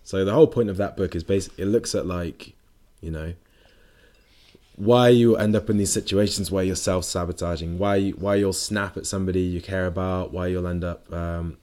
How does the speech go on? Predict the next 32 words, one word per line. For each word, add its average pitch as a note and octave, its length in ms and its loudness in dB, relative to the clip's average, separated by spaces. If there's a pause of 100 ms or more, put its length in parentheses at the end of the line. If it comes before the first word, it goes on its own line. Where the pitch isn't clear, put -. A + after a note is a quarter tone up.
why G2 160 0
people F#2 280 -4
will F#2 140 0
turn F#2+ 240 -4
to E2+ 160 -6
alcohol F#2 400 -4
for F2 140 -10
comfort, F#2 480 -6
why F2 140 -6
people F#2 280 -8
will F2+ 160 -4
overeat, F#2 680 -4 (840)
all A2 160 6
of F#2+ 80 4
these G2 220 0
things. F2+ 340 -2
And F2+ 140 -2
then F#2 80 0
it F#2 180 -6 (760)
basically A2 360 4
all A#2 320 6
of E2+ 100 -2
it, E2+ 280 -6
every A2 240 0
single G#2+ 320 0
thing F#2+ 240 -2
in F2 100 0
the F2+ 80 -2
whole F#2 200 -4
book E2+ 300 -6
comes F2+ 260 -6
down, F2 280 -6